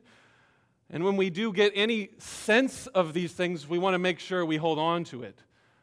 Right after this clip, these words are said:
and not let anyone take them away.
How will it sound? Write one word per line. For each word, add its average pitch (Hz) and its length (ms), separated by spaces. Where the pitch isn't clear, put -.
and 120 100
not 139 240
let 139 220
anyone 151 480
take 147 320
them 131 320
away. 113 440